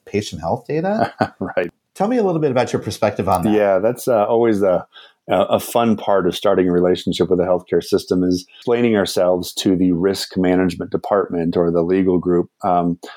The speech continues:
Speaker 2: but, you know, this is a challenge that marketers have when they bring in new technology is what is it, what are we exposing here? Immediately, the legal department will usually assume we are, you know, collecting patient data. We're as high risk as an E M R, but,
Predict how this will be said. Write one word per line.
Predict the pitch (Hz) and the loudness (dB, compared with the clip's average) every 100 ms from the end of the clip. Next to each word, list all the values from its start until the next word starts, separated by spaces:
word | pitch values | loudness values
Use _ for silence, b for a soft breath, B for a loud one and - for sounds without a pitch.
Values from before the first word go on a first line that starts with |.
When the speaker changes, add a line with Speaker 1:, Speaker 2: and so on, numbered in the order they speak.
| B | B
Speaker 2:
but, | 139 131 131 | -4 -2 0
you | |
know, | 127 117 | 2 2
this | 127 127 | 0 0
is | 135 | 0
a | 143 | 0
challenge | - 107 110 113 | 0 0 2 2
that | 104 95 | 0 0
marketers | 90 92 87 - | 0 0 -2 0
have | 147 117 | 0 2
when | 98 | 2
they | |
bring | 90 98 95 | 2 2 2
in | 90 | 2
new | 85 | 0
technology | - 95 104 120 107 87 87 | -2 -2 0 0 0 0 0
is | 87 87 | 0 0
what | 98 101 | 0 2
is | 95 | 2
it, | 107 | 2
what | 110 | 0
are | |
we | 90 | 0
exposing | 78 - 90 107 95 85 | -2 -4 0 0 0 -2
here? | 87 80 85 B B - | -4 -4 -6 B B -2
Immediately, | 117 156 143 104 101 101 95 - B B - | 0 2 0 2 2 2 0 -4 B B -8
the | 98 98 95 90 | -2 2 2 2
legal | 104 110 | 2 2
department | 95 - 90 98 95 | 0 0 -2 0 0
will | 95 | 2
usually | 104 101 95 | 2 2 0
assume | 87 - 113 101 | 0 0 0 2
we | 95 92 | 2 2
are, | 87 87 85 - - | 2 2 0 -2 -8
you | - | -4
know, | 87 85 | -2 -2
collecting | - 107 98 - - 95 90 | -2 0 0 0 0 0 0
patient | 110 101 104 101 | -2 -2 -6 -2
data. | 95 92 92 90 90 | 0 2 2 2 0
We're | 92 90 | 0 0
as | 92 95 95 92 92 - - | 0 0 0 -2 -8 -14 -10
high | - 113 | -2 0
risk | 101 104 - 104 | 2 0 0 0
as | 90 | 2
an | 90 | 0
E | 101 95 | 2 2
M | 90 | 4
R, | 90 87 87 | 4 4 2
but, | 87 | 0